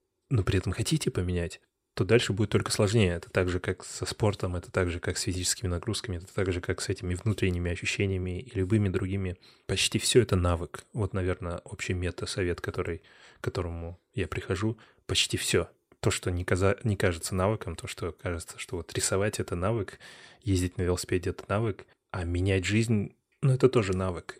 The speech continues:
И чувствовать себя — это тоже навык, и принимать решения — это тоже навык, и это все, это все штуки, которые через практику и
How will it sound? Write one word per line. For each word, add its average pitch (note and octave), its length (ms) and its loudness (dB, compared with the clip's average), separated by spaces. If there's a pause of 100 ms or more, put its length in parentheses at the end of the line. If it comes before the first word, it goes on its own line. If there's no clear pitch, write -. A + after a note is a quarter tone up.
(300)
И E2+ 380 -6
чувствовать - 380 -4
себя — F#2 520 -2
это - 160 -6
тоже F#2+ 260 -2
навык, F2+ 380 -4
и G2+ 40 -14
принимать F2+ 360 -2
решения — F#2 460 0
это F#2 120 -4
тоже F2+ 300 -2
навык, F2 460 -4
и E2+ 180 -8 (640)
это - 160 -8
все, G#2 340 2
это - 200 -6
все - 240 -2
штуки, - 340 -2
которые F#2 460 -4 (160)
через G2+ 300 0
практику - 640 -4 (600)
и F2 460 -2